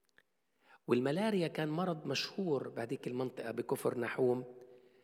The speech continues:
وكان النتائج تبعتها عشان إحنا ناخد فكرة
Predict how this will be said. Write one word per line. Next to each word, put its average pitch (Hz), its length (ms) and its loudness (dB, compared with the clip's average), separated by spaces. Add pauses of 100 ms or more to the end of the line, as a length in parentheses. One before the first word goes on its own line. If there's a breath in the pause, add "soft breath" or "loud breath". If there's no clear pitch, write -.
(300 loud breath)
وكان 175 640 0
النتائج 143 640 0
تبعتها 139 580 0
عشان 135 300 -4
إحنا 131 200 -6
ناخد - 260 -4
فكرة 135 440 0